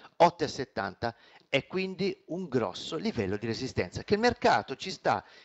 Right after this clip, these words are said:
che se carica questa divergenza come si deve, sempre che agli americani vada, e gli americani in questo momento stanno provando a fare qualche cosa, questo è il Dow Jones, ma questo è il Nasdaq, è fragilino ancora, acerbo, contratto nuovo,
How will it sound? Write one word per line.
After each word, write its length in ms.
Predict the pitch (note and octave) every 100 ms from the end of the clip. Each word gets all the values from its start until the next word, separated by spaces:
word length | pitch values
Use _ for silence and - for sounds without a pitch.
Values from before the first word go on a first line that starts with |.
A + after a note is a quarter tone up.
| _
che 100 | B2
se 220 | C3+ A#2+
carica 360 | G#3+ A3 G#3 C3
questa 240 | C#3+ D3
divergenza 560 | C#3 C3+ B2 D#3+ D#3+ C#3
come 180 | C3
si 100 | B2
deve, 200 | C#3+ B2+
sempre 300 | G#2 D3+ C3+
che 140 | A#2+ B2
agli 140 | A#2
americani 520 | A2+ A#2 A2+ C3+ B2+
vada, 500 | A#2 A#2+ F#2+ A2+ D#3+ - _ _ _ _ _
e 60 | G#2+
gli 100 | G#2+
americani 440 | A2 A2+ D#3 B2+
in 40 |
questo 200 | G#2 A2
momento 180 | B2+ A#2
stanno 300 | G#2 B2+ A2
provando 400 | A2 G#2+ B2 G#2
a 20 |
fare 240 | G2 A2+ G2+
qualche 260 | G#2 -
cosa, 340 | G#2+ A#2 G2 F#2
questo 260 | A#2+ G#2
è 20 | G2+
il 60 |
Dow 220 | G2+ A2+
Jones, 600 | A#2 A#2 G2 F#2+ - F2+ - _ _ _ _ _ _ _ _ _ _ _ _ _ _ _ _ _ _ _ - - -
ma 100 | -
questo 240 | - D3+ D3+
è 40 |
il 40 | C#3+
Nasdaq, 480 | D3+ D3 - C3+
è 60 | B2
fragilino 600 | G#2+ C3 A#2+ C#3 D#3 C3+
ancora, 540 | B2 - C3 A2+ G2+ - -
acerbo, 840 | - - D3 C3+ G#2 G#2 F#2 _ _ _ _ _ _ _ _ _
contratto 460 | G#2+ A2+ A#2 -
nuovo, 640 | B2 C#3 C3+ G#2 F#2+ -